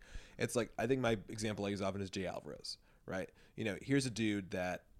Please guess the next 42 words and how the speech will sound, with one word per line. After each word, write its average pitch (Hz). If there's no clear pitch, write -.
uh, 87
you 98
know, 98
people 110
be 90
like, 95
"Oh, 98
he 64
sends 107
it 104
every 104
day." 104
You 98
know, 92
he's, 101
like, -
dating, 101
like, 95
the 107
hottest 113
models 123
in -
the 123
world. 117
He's 113
jumping 104
out 98
of 107
airplanes 117
and 104
stuff 113
like 104
that. 110
And 120
he, 120
he 120
talks 175
a 165
lot 139
about 110
mental 113
health 104